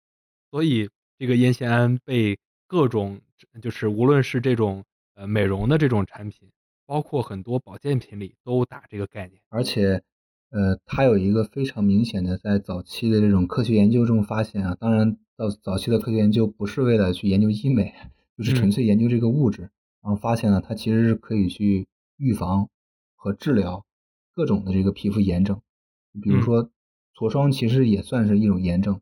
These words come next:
Speaker 2: 就是它是可以去预防并且治疗的。但是呢，就值得一提的是，果酸跟烟酰胺的非常明显的区别在于，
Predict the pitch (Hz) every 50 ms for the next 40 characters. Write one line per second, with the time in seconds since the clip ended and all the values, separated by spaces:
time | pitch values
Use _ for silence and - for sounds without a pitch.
0 | _ _ _ _ - 101 110 107 104 - 123 117 110 127 - - 131 113 101 95
1 | - - 104 117 123 110 101 98 95 101 107 104 98 92 95 - - 107 101 -
2 | - 95 92 - _ _ _ _ _ - 143 139 131 - - 156 135 107 98 107
3 | 104 104 - - 110 117 123 123 110 - - 107 104 101 101 110 101 - - 95
4 | 85 - - 110 110 113 120 117 117 113 113 110 117 113 110 110 113 113 110 104
5 | 95 - - - 127 - - 107 98 95 95 104 117 107 104 92 92 95 104 -
6 | - - 107 101 95 98 101 117 110 101 92 92 92 95 98